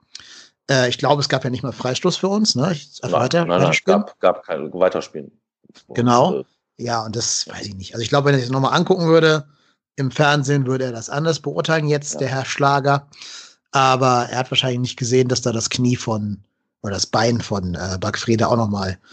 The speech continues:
Speaker 1: Richtung Hüfte Hectors geht und dann nur
Speaker 2: Ja.
Speaker 1: oben diesen Zweikampf bewertet.
Speaker 2: Das stimmt. Das kann, das kann sein, aber ja, war natürlich unglücklich.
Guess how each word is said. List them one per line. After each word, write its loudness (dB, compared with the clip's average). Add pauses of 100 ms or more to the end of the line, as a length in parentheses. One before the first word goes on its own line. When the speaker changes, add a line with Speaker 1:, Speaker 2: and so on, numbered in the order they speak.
(300)
Speaker 1:
Richtung 4
Hüfte 4
Hectors 2
geht 4
und -2
dann -2
nur 2
Speaker 2:
Ja. 6
Speaker 1:
oben 4
diesen -2
Zweikampf -6
bewertet. -6 (840)
Speaker 2:
Das -18
stimmt. -16
Das -14
kann, -2
das -6
kann -6
sein, 0
aber 2
ja, 0
war 4
natürlich 0
unglücklich. -4